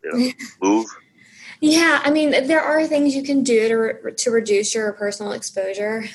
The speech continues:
Speaker 2: Um, you know, like I mentioned, a big, a big component of your personal exposure is where you live and where you work. So trying to, um, to, as much as you're able, trying to avoid, um,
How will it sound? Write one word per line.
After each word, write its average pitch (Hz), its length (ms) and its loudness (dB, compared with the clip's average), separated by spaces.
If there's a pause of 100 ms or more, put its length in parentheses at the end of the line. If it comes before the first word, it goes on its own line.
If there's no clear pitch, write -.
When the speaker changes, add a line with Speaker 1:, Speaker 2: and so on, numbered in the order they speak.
Speaker 2:
Um, 196 460 -10
you 214 120 -4
know, 196 80 -4
like 196 200 -6
I 208 60 -2
mentioned, 208 460 -4
a 220 40 -6
big, 202 480 -6
a 208 40 -14
big 208 180 -6
component 202 540 -8
of 196 240 -12
your 202 220 -6
personal 208 360 -14
exposure 302 380 -6
is 302 140 -6
where 214 120 -6
you 214 140 -2
live 208 160 -2
and 202 140 -8
where 202 100 -6
you 190 180 -4
work. 233 360 -6 (400)
So - 140 -4
trying 220 380 -4
to, 208 360 -6 (100)
um, 190 420 -12 (540)
to, 233 160 -4 (460)
as 208 160 -6
much 220 160 0
as 233 140 2
you're 220 140 0
able, 240 540 -4
trying 214 340 -6
to 208 160 -4
avoid, 196 540 -2 (120)
um, 190 520 -12